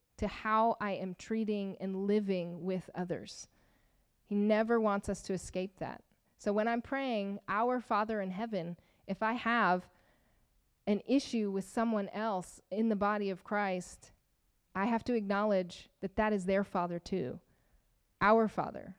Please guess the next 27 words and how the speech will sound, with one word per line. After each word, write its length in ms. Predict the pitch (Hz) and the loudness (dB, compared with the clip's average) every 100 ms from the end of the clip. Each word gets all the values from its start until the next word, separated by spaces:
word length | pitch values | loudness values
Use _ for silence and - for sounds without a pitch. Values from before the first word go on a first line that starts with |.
| - | -16
It's 160 | - | -8
not 140 | 196 196 | -4 -2
just 160 | 202 | -2
my 220 | 214 202 214 | 0 0 0
Father 400 | 190 175 180 175 | 0 0 0 -2
and 120 | 180 | -2
he's 140 | 180 | -4
taken 300 | - 190 190 | -6 -6 -4
my 140 | 180 180 | -4 -4
side 500 | - 190 175 170 175 | -2 0 0 -2 -4
and 160 | 185 | -4
I'm 160 | 180 175 | -2 -2
right 420 | 175 180 170 175 - | 0 0 0 -4 -6
and 80 | |
I'm 100 | 175 | -6
so 160 | 180 185 | -4 -6
frustrated. 640 | - 190 - 170 165 160 - | -2 -2 -2 -4 -4 -6 -8
It's 140 | 180 - | -10 -2
our 260 | 190 214 208 | 2 2 2
Father. 440 | 196 139 - - - _ _ _ - | 0 -4 -6 -14 -18 _ _ _ -4
And 140 | 202 | 0
he 160 | 202 262 | 2 2
is 160 | 262 | 2
going 220 | 208 226 214 | 2 0 0
to 100 | 190 | -6
treat 320 | - 240 - | -4 -6 -2
me 320 | 196 233 349 | -2 0 0